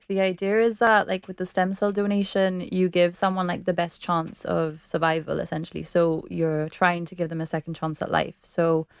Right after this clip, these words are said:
um, yeah, like, when I got the email, I literally didn't feel like there was any other option but to, like, do it, because you could be literally changing someone's life. Like, it's tends to be one of, like, the last things that they, they kinda try, 'cause they try and do all these other things first.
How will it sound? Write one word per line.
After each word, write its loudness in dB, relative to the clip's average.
um, 0
yeah, 4
like, 0
when 4
I 2
got 4
the 4
email, 2
I 2
literally -4
didn't -8
feel 0
like -4
there 4
was 2
any 2
other 6
option 0
but 0
to, 0
like, 2
do 6
it, 2
because 0
you -2
could -4
be -2
literally -2
changing -2
someone's -6
life. -2
Like, -4
it's -2
tends 2
to 0
be 4
one 2
of, -6
like, 0
the 2
last 2
things 0
that 0
they, 0
they 0
kinda -2
try, 2
'cause -4
they 2
try 0
and -2
do -6
all 2
these -4
other -4
things -8
first. -6